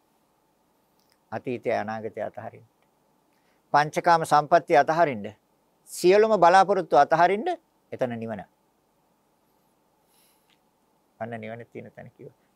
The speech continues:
නිවුණා. අතීතය අනාගතය අතහරින්න. අතීතය කිව්වේ මිහිට මොහොතකට කලින්. අනාගතය කිව්වේ දැන් ඉදිරියට එන මිනිත්තුව අනාගතය. ඒ දෙක අතහැරියම් වර්තමානයේ සිත හිටිනවා. පංචකාම සම්පත්තිය අතහරින්න.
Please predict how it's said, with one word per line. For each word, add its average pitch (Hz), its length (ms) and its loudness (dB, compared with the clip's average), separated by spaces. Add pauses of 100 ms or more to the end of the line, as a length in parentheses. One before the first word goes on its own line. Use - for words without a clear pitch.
නිවුණා. 110 460 -14 (1300)
අතීතය 214 440 0
අනාගතය 220 440 2
අතහරින්න. 104 420 -2 (320)
අතීතය 160 480 -4
කිව්වේ 190 180 -2
මිහිට 165 240 -4
මොහොතකට 170 480 -2
කලින්. 185 320 0 (600)
අනාගතය 139 460 -6
කිව්වේ 135 340 -12 (600)
දැන් 117 280 -12
ඉදිරියට 123 400 -8
එන 113 180 -8
මිනිත්තුව 120 480 -14 (380)
අනාගතය. 113 480 -12 (960)
ඒ 131 140 -6
දෙක 131 160 0
අතහැරියම් 127 500 0
වර්තමානයේ 123 520 -2
සිත - 220 -12
හිටිනවා. 127 400 -8 (2000)
පංචකාම 151 380 -2
සම්පත්තිය 147 500 0
අතහරින්න. 143 420 -2